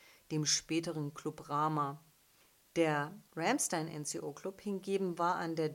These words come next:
Jefferson Avenue. Als die beiden N-C-O-Clubs neunzehnhundertsiebenundfünfzig zusammengefasst wurden, entschied man sich für das Gebäude an der Mitchell Avenue,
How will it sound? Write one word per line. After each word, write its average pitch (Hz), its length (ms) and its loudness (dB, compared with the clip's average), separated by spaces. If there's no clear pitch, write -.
Jefferson 170 560 -2
Avenue. 147 600 -6
Als 170 280 -6
die 185 100 -4
beiden 170 320 4
N-C-O-Clubs 170 920 -4
neunzehnhundertsiebenundfünfzig 165 1600 -4
zusammengefasst 170 960 -4
wurden, 220 380 2
entschied 202 480 -2
man 175 160 2
sich 170 220 -6
für 170 120 0
das 160 220 -2
Gebäude 156 440 -2
an 160 160 -4
der 156 100 -2
Mitchell 151 440 -2
Avenue, 143 540 -6